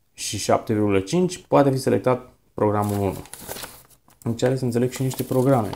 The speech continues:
Baterii de doisprezece volți și regenerare. Dacă este identificată în domeniul critic de tensiune șapte virgulă cinci și zece virgulă cinci, aparatul verifică dacă este vorba despre o baterie de șase, de șase volți complet încărcată sau de o baterie de doisprezece volți descărcată.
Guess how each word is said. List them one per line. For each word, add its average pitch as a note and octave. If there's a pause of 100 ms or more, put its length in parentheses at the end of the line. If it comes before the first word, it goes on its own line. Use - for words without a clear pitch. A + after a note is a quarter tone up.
(1120)
Baterii B2
de B2
doisprezece C#3+
volți A#2+ (500)
și -
regenerare. G#2+
Dacă A2+
este B2+
identificată D3+ (320)
în B2
domeniul B2
critic D3
de G#2
tensiune G#2+
șapte A#2+
virgulă G#2+
cinci A2
și G#2+
zece A2+
virgulă G2
cinci, D#3
aparatul B2
verifică A#2
dacă G#2+
este G#2+
vorba A#2
despre A2
o G#2
baterie G#2
de A2+
șase, G2+ (280)
de G#2+
șase A#2+
volți C3
complet B2
încărcată C3
sau C#3
de C3
o B2
baterie A#2
de A#2+
doisprezece A2+
volți A2
descărcată. G#2